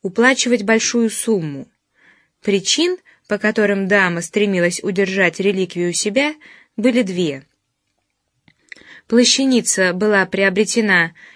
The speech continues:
ее почившим дедом Жофруа де Шарни, и то, что Лире место еще небезопасное для реликвии.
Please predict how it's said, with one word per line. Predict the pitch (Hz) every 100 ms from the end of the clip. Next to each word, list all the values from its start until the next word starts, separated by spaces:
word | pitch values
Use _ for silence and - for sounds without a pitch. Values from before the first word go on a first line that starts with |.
| -
ее | 208 208 196
почившим | 202 220 - 202 - 196 190
дедом | 185 196 165 165 175
Жофруа | 185 - 202 190 170
де | 170
Шарни, | - 196 214 285 370 _ _ _ _ _ _ _ _ _ _ -
и | 226
то, | 233 233
что | 214 - 220
Лире | 220 294 320 214 151 160 _ _ _ -
место | 202 254 262 - 247 233
еще | 233 226 -
небезопасное | 277 262 240 233 240 180 151 - 147 143 143
для | 175 165
реликвии. | 165 156 139 139 135 131